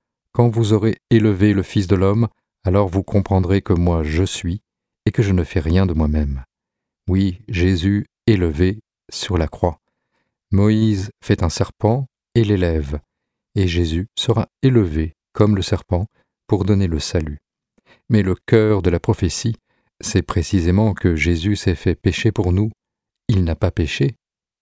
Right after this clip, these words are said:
il s'est fait pécher. Nous devons, a dit le Saint-Père, nous habituer à regarder le crucifix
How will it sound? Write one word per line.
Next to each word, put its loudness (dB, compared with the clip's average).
il 0
s'est -2
fait -2
pécher. -4
Nous 2
devons, 2
a 2
dit 0
le 2
Saint-Père, 2
nous 4
habituer 2
à 2
regarder 2
le 0
crucifix -4